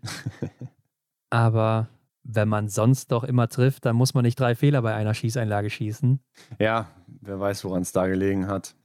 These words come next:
Speaker 1: Also
Speaker 2: Ja.
Speaker 1: wie gesagt, ich hab's mir so notiert, dass bei dem dritten Schießen gerade super viele Fehler gefallen sind. Also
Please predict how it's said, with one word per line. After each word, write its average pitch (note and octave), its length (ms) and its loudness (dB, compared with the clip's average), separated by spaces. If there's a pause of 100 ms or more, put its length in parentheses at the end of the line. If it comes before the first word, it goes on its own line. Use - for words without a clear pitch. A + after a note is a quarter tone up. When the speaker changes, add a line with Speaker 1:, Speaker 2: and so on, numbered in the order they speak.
(120)
Speaker 1:
Also G2 140 0
Speaker 2:
Ja. A2 60 2
Speaker 1:
wie - 40 2
gesagt, A2 240 -2
ich - 80 -10
hab's A#2+ 200 -4
mir G#2+ 120 2
so G#2 280 -4
notiert, A2+ 400 -2
dass A2 140 0
bei G2+ 160 0
dem G2 100 -2
dritten A#2+ 240 -4
Schießen A2 340 -6
gerade G2+ 360 -2 (380)
super B2 300 0
viele A2 260 -6
Fehler F#2+ 280 -2
gefallen F#2 420 -2
sind. G2+ 340 -4
Also F#2 540 -4